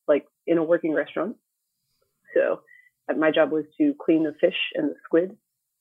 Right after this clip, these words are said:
which I have not really ever done before, but I learned a whole lot, so that was fun. Um, it was fun pulling the squid guts out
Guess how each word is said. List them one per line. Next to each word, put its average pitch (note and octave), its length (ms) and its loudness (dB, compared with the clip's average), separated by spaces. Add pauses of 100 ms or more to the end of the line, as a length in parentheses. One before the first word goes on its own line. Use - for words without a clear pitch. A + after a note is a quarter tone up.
which - 160 0 (320)
I D3 60 0
have C#3+ 140 -4
not D#3+ 280 -4
really D#3+ 240 2
ever D#3 160 0
done D#3 180 0
before, G#3+ 320 -4 (240)
but - 160 4
I D3 60 -2
learned D3+ 340 -2
a - 40 -12
whole D#3+ 200 2
lot, A#3 200 -2 (160)
so F3 80 0
that D#3 100 -4
was - 160 -14
fun. F#3+ 240 -2 (560)
Um, - 260 -12 (360)
it - 40 -4
was D#3+ 120 -6
fun D3 200 -2
pulling C#3+ 200 -4
the - 100 -14
squid - 260 -6
guts - 260 -8
out - 180 -14